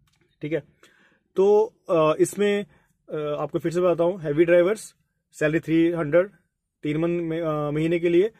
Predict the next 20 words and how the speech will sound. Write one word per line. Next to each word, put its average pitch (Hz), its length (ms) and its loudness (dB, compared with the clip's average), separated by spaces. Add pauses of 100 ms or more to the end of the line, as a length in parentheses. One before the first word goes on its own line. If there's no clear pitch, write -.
(200)
उसके 165 220 0
बाद 160 140 2
थ्री 147 140 -8
फिफ्टी 165 300 -2
यूएसडी 170 520 0 (520)
और 143 280 -2
फूड 175 240 2
अकोमोडेशन 170 500 0
फ्री, 190 160 -4
मेडिकल 160 380 -4
फ्री, 175 180 -2
इंश्योर-, 160 600 -4
इंश्योरेंस, 160 540 -4
ट्रांसपोर्टेशन 156 520 -8
सब 156 220 -8
कुछ 196 200 -6 (220)
फ्री 160 180 0
है, 117 200 -8 (440)
ठीक 156 120 -6
है। 170 140 0